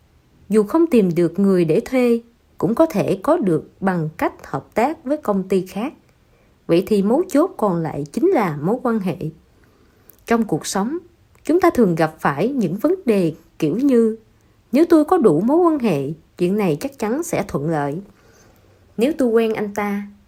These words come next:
việc này sẽ dễ dàng hơn nhiều. Nếu có được sự giúp đỡ của anh ta, tôi có thể vượt qua cửa ải này một cách thuận lợi.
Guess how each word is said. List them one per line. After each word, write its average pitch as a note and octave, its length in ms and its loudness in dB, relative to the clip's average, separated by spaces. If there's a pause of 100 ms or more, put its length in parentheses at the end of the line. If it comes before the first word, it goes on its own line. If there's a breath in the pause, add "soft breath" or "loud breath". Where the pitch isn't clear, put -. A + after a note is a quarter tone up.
việc F#3+ 160 -2
này G#3 140 0
sẽ A3+ 140 -2
dễ G3+ 240 0
dàng A3+ 380 -2
hơn C4 220 -2
nhiều. F3+ 260 -2 (760)
Nếu B3+ 140 0
có F4+ 140 -2
được A#3 200 0
sự - 160 -4
giúp A#3 260 -4
đỡ D3+ 320 -4
của A3 120 -4
anh A3 180 -4
ta, F#3 340 -6 (380)
tôi D4 120 2
có F4+ 80 0
thể G3 260 -2
vượt G3+ 300 -4 (100)
qua B3+ 300 -2
cửa D#3+ 120 -4
ải A3 240 -4
này G3 300 -4 (100)
một - 220 -10
cách - 220 -6
thuận C#3+ 220 -6
lợi. D3 260 -6